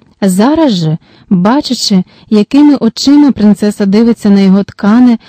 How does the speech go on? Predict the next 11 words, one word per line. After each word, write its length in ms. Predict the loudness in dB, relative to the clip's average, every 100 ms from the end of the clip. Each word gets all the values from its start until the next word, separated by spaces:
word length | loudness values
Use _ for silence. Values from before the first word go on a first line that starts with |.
| -6
багато 380 | -2 0 0 -2
в 60 | -4
чому 340 | 0 2 2
недосконале 720 | 0 -4 -6 0 2 2 0
зображення, 800 | 0 -2 0 -2 -2 0 2 2 -2 -12 _ _ -8
Джейн 480 | -4 0 2 2 0
Попінкорт 760 | -2 0 0 0 -2 -4 -2
не 120 | 0 2
на 180 | 2
жарт 440 | 0 -2 -4 -6 -16 _ _
розхвилювалася. 1000 | -6 -4 -2 0 0 -2 -4 -6 -10 -14